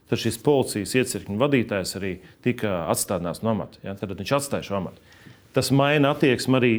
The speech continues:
eh, šajās te institūcijās. Tas izmainīs un dos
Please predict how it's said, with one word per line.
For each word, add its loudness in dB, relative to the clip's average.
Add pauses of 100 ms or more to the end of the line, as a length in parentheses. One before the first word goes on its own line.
eh, -4
šajās 2
te 2
institūcijās. -2 (560)
Tas 2 (260)
izmainīs 4
un -2
dos 4